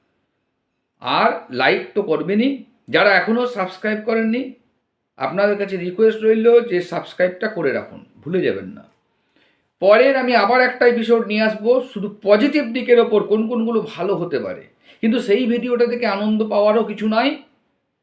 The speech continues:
যে সবাইকারই ভালো হবে তা নয়। যারা ভালো কর্ম করবেন, যাদের ভালো গ্রহ প-, পজিশন তাদের ক্ষেত্রেই হবে। আর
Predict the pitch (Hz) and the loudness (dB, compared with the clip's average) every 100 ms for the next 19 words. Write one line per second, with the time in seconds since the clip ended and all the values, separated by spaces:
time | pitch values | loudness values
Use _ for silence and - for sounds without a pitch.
0 | _ _ _ _ _ _ _ - 156 160 | _ _ _ _ _ _ _ -8 -4 0
1 | 190 262 277 262 233 208 208 196 180 160 | 2 4 4 4 2 0 2 2 0 0
2 | 165 175 180 170 107 - _ _ _ _ | 0 0 -2 -2 -6 -12 _ _ _ _
3 | _ _ 131 165 - 127 175 180 - 165 | _ _ -2 -2 -2 -4 -2 -2 -2 0
4 | 214 196 202 202 214 214 135 143 175 - | 0 0 -2 -2 -4 -4 -2 -2 -2 -4
5 | 190 180 - 123 147 202 - _ - 143 | -4 -6 -6 -4 0 0 -2 _ -12 -12
6 | 120 147 220 226 226 - 135 165 233 - | -8 -6 -2 -2 -2 -4 -8 -6 -8 -6
7 | 285 175 - - _ _ - _ 113 | -4 -2 -4 -8 _ _ -20 _ -8